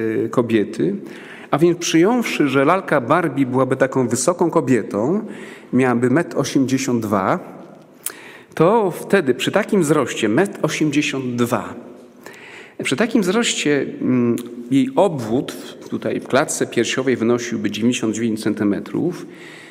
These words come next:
miałaby w biodrach osiemdziesiąt trzy centymetry, a w talii miałaby czterdzieści pięć centymetrów.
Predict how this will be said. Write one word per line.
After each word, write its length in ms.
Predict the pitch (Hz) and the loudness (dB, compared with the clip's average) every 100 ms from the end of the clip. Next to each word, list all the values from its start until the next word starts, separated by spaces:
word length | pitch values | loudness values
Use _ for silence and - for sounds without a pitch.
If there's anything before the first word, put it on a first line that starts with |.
| - | -2
miałaby 400 | 117 139 156 131 | 2 2 2 0
w 80 | 107 | 0
biodrach 420 | 120 - 131 120 - | 0 2 2 0 0
osiemdziesiąt 800 | 117 - 117 143 147 123 120 - | 0 2 2 0 0 -2 -4 -8
trzy 260 | - - | -4 -2
centymetry, 960 | 156 139 117 120 113 104 104 117 110 190 - - - - - - - - | -2 0 -2 0 0 -2 -4 -4 -2 -2 -4 -14 -18 -20 -20 -20 -6 -2
a 100 | 143 | -2
w 160 | - | 0
talii 280 | - 240 226 | 0 2 4
miałaby 320 | 196 196 180 | 4 4 2
czterdzieści 680 | - - 165 143 233 - 185 | -2 0 -2 0 -2 -2 -6
pięć 460 | - 175 175 170 - | 0 2 2 0 -2
centymetrów. 920 | 151 143 117 85 - - - - | -2 0 -2 -4 -12 -16 -18 -20